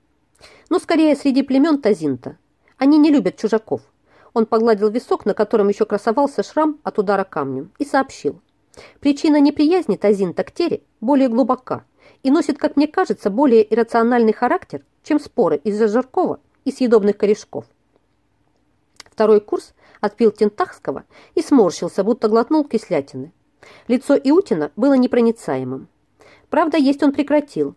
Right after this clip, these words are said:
что считалось знаком уважения к говорящему. Однако ни тот, ни другой не промолвили ни слова. Ждали, что скажет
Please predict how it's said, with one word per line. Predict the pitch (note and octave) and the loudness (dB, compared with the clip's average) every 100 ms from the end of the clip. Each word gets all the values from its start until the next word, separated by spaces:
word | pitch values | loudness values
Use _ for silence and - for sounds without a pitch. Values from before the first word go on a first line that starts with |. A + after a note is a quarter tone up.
| _ _ | _ _
что | - | -4
считалось | A3 A#3 A#3 G#3 G#3+ | -4 -4 0 0 2
знаком | C4 B3 G3 | -2 -4 -6
уважения | - A3 A#3+ D#4 F3 | -2 -2 0 -2 -2
к | |
говорящему. | F#3+ A3 F3 B2 - C3 C3 - _ _ _ - _ | 0 0 0 -4 -8 -16 -16 -20 _ _ _ -20 _
Однако | A#3+ E4+ F4+ | -2 -2 2
ни | C#4+ | 0
тот, | C#4+ G#3 F#3+ | 0 -2 -2
ни | G#3+ | 0
другой | G#3 A3+ F3+ D#3 - | 0 0 -2 -6 -6
не | A3+ | -8
промолвили | A#3 C4+ D4+ C4 B3 | -2 0 2 2 0
ни | B3 | -2
слова. | - E3+ C3+ C3 - _ - - | -4 -6 -6 -8 -18 _ -18 -10
Ждали, | A#3+ C#4 F3 | -2 -2 -2
что | D#3+ - | -4 -6
скажет | - F4 E4+ - | -4 -4 -6 -8